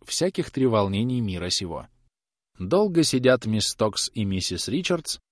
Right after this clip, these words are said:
разговаривая о разных разностях, касающихся человеческой суеты. Наконец Полли берёт свечу,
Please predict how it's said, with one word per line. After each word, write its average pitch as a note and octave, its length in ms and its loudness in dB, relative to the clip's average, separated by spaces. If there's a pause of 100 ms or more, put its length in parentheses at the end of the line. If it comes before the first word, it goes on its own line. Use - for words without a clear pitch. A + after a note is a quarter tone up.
(220)
разговаривая E3+ 760 4
о B2 180 2
разных A#2 380 2
разностях, D#3+ 640 0
касающихся A2+ 720 -2
человеческой F#2 760 -4
суеты. - 560 -6 (1400)
Наконец F#2 580 -2
Полли F2+ 400 0
берёт E2 300 -4
свечу, D#2 440 -4